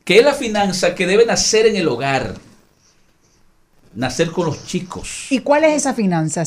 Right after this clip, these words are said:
Speaker 2: Para que la gente entienda de cuál es esa finanza.
Speaker 1: Saber esa misma parte, saber cómo hacemos el, el presupuesto. Mira, ¿qué hacemos? ¿Qué tú haces con lo que te ganas, Celine?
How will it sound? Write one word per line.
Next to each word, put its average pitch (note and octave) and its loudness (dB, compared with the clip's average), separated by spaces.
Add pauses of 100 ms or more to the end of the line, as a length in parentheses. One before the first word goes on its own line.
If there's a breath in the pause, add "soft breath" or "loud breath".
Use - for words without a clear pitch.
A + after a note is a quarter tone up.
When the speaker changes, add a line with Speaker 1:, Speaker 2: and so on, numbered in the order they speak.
(140)
Speaker 2:
Para F#3 -4
que F#3+ -6
la G3 -2
gente G#3+ 0
entienda G#3 0
de E3+ -2
cuál G#3+ -2
es G3+ 0
esa F3+ -4
finanza. D#3+ -14
Speaker 1:
Saber A2+ -4
esa G#2 -6
misma G2 -4
parte, B2 -6
saber G2+ -8
cómo A#2 -10
hacemos C#3+ -8
el, D3 -4
el C#3 -4
presupuesto. D3+ -4
Mira, E3+ -6
¿qué C4 -4
hacemos? A3 -4
¿Qué B3+ -4
tú A3 -2
haces G3+ -4
con G3 -6
lo D3+ -6
que D3 -8
te C3 -6
ganas, G2+ -6
Celine? D#2+ -16